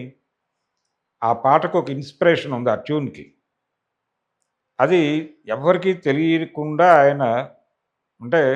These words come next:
ఒక పాట నుంచి ఒక సూపర్ హిట్ సాంగ్‌ని మనం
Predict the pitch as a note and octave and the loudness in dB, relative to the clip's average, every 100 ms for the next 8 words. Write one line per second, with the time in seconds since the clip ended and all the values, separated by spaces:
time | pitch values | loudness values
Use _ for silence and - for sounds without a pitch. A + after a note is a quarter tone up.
0 | C#3 - _ _ _ _ _ _ _ _ | -4 -12 _ _ _ _ _ _ _ _
1 | _ _ _ _ - A2 A#2 A#2+ C#3 D#3 | _ _ _ _ -10 -8 -4 2 2 4
2 | E3+ E3 D#3+ D3 A#2+ C3 C#3 D3+ D#3 D#3 | 0 0 -2 -4 -4 -4 -2 0 -2 -4
3 | - D3+ D3 D3+ D#3+ C#3+ | 0 0 0 -6 -4 -4